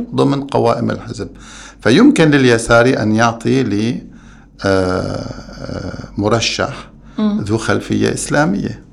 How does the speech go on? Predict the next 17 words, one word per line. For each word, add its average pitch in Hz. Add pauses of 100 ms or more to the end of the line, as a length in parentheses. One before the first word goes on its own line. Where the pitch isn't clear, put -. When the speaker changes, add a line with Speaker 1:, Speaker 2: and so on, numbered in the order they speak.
(160)
Speaker 1:
حصل 131 (220)
في -
التحالف، - (400)
وكذلك 156
يمكن 156
أن 131
يعطي 139
ليساري 110
لمرشح 110
ذو 110
خلفية 101 (460)
قومية، 143 (480)
والعكس 123
صحيح. 170 (460)
Speaker 2:
نعم. 196
Speaker 1:
ف، -
آه، 110